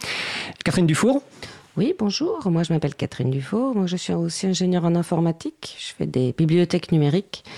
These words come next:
Speaker 2: Et puis, je fais des chroniques au Monde Diplo et je donne des cours à Sciences Po. Et je suis auteure de science-fiction.
Speaker 1: D'accord. Alors, le sujet qu'on va aborder aujourd'hui, on va pas aborder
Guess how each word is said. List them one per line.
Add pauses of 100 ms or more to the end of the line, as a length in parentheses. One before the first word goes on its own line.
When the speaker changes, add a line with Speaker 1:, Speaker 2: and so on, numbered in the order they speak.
(460)
Speaker 2:
Et
puis,
je
fais
des
chroniques
au
Monde
Diplo
et
je
donne
des
cours
à
Sciences
Po.
Et
je
suis
auteure
de
science-fiction. (840)
Speaker 1:
D'accord. (920)
Alors, (140)
le
sujet
qu'on
va
aborder
aujourd'hui,
on
va
pas
aborder